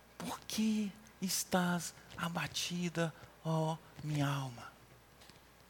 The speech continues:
Por que, minha alma? Quem é que tá falando com quem? Tem dois eus aí, percebem? Eu falando com a minha alma, esse diálogo interno, essa viagem pra dentro.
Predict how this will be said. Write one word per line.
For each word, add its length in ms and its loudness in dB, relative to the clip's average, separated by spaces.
Por 180 -4
que, 360 4
minha 220 4
alma? 420 -2
Quem 220 12
é 80 12
que 100 0
tá 100 10
falando 400 12
com 160 2
quem? 360 8
Tem 160 6
dois 360 12
eus 260 12
aí, 260 12
percebem? 560 8
Eu 400 12
falando 360 10
com 100 4
a 40 10
minha 160 12
alma, 460 12
esse 220 4
diálogo 520 12
interno, 480 10
essa 180 12
viagem 500 12
pra 200 12
dentro. 360 2